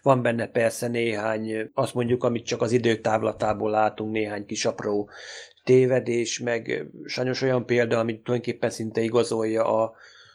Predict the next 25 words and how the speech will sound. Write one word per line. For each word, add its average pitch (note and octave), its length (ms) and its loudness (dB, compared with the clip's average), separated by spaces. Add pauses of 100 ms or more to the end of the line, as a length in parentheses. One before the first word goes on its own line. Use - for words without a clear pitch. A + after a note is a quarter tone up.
(140)
magának A2+ 460 0
a G#2+ 80 -2
történetnek A2+ 600 0
is A2 140 -6
a A2 40 -2
jogosultságát, C#3 1200 2
hogy - 340 -8 (300)
valóban A#2 840 0 (180)
pokolba C3 600 2
a B2+ 80 -4
jó B2+ 140 2
szándékkal A#2 1500 -4
vezet A2 320 -2
az G#2+ 160 -4
út, C3+ 360 -4
ismét A2+ 560 -6
bebizonyosodott, A2+ 840 -2
hiszen A#2 400 -2 (460)
maga B2+ 300 2
Jill B2+ 280 4
itt, A#2+ 320 -2
ö, C3 360 -2
valóban B2 500 0
itt, A#2+ 300 -6
ö, C#3+ 120 -6